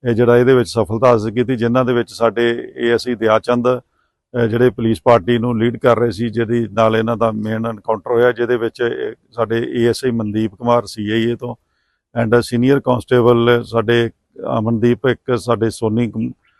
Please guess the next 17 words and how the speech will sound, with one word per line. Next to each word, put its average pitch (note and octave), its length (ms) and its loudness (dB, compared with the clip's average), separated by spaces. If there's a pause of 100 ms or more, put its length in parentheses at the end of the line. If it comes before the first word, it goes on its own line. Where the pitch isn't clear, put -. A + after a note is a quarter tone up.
(480)
ਤੇ A#2 340 2 (120)
ਇੱਕ B2 360 2
ਨੀਨਾ A2+ 340 2
ਰਾਣੀ, A#2+ 340 2
ਇਹ B2+ 140 4
ਸਾਰੀਆਂ A#2 340 0
ਪ-, A#2 200 -6
ਜਿਹੜੇ A2 280 -2
ਜਵਾਨ G#2+ 340 0
ਇਹਦੇ A2+ 180 -4
ਵਿੱਚ, G#2+ 240 -4
ਅਹ, - 540 -4
ਗੱਡੀ G#2 280 -8
ਦੇ A2 80 -4
ਵਿੱਚ G#2+ 220 -6
ਸ਼ਾਮਲ G#2+ 380 -4
ਸੀ। A#2 220 -8